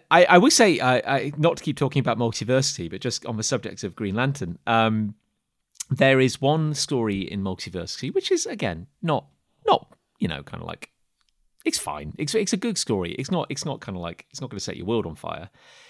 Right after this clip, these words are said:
But it does have a weird moment where you see Kyle and Connor, A K A, uh, Green Arrow, reunited,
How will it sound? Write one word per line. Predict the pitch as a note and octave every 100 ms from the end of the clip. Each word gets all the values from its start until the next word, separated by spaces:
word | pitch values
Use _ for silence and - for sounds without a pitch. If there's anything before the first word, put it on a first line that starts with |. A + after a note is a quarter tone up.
| _ _
But | E3
it | F#3 -
does | G#3 G3+ A#3
have | G#3 F3+
a | E3
weird | D3 D3+ D3+ D3+
moment | D#3 C3+ D3 G2 F2+ -
where | G#2 G2+ G2 G2 G2+ G2 _ _ _ _
you | A2+ A#2+ E3 E3
see | - D#3+ C#3 A#2+
Kyle | - - A#3 A#2 F2+ A#2 - _ _ _ -
and | G2+ G2+ F#2+ - _ _ _
Connor, | - C#4+ F#3 F#2+ C#3+ _ _ _ _ _
A | G#2
K | G2+ G#2+ F#2+ F#2 F2+ _ _ _ _ _
A, | -
uh, | F#2+
Green | E2+ G#2+
Arrow, | G#2+ D3 F#2 - _ _ _ _ -
reunited, | C#3+ D#3 D#3 G3+ - F#2